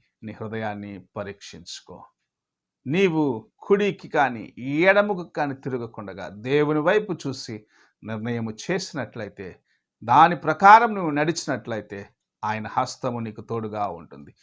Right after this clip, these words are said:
షడ్రకు, మేషకు, అబేద్నగోలు అలాగున్నారు. అందుకే వారిని చూసిన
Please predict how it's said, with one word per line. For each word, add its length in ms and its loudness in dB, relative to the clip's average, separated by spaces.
షడ్రకు, 640 2
మేషకు, 720 -2
అబేద్నగోలు 760 4
అలాగున్నారు. 800 8
అందుకే 640 -2
వారిని 260 -2
చూసిన 640 -4